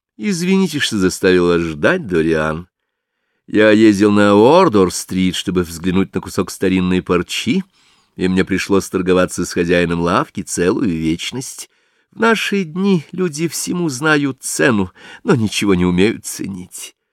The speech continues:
«Сожалею, но вынуждена вас покинуть», воскликнула леди Генри,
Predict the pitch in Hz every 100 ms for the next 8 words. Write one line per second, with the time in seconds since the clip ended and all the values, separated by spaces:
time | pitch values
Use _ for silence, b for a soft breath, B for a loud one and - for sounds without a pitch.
0 | _ _ _ _ _ - - 175 131 151
1 | 147 143 160 180 170 165 147 160 151 170
2 | 165 147 151 - - 147 - 139 127 131
3 | - - B B B - 101 95 - 95
4 | 98 95 98 - 95 92 82 90 87 90
5 | 110 110 117